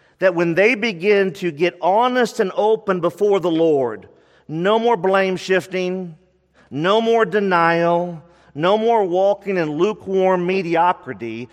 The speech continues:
but they say, "You know, we're all in. We're gonna do whatever we need to do.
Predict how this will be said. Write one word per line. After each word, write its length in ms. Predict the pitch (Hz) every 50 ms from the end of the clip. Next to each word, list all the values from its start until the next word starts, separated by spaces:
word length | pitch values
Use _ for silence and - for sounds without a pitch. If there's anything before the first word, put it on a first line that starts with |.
| _ _ _ _
but 120 | - 180 175
they 80 | 180
say, 180 | 165 - 185 175
"You 100 | 175 190
know, 180 | 190 185 175
we're 200 | 151 156 160 180
all 380 | - 170 180 196 214 208 190 185
in. 580 | 208 208 202 202 196 196 202 202 196 190 - - - - - _ - - - - - _ _
We're 200 | - 160 208 220
gonna 120 | 208 175
do 140 | 143 185 202
whatever 420 | 180 170 180 202 190 208 202 190 - - 156
we 160 | 165 170 165
need 500 | 170 175 190 208 233 240 254 247 175 143
to 80 | 185 160
do. 460 | 143 143 190 - - 202 170 143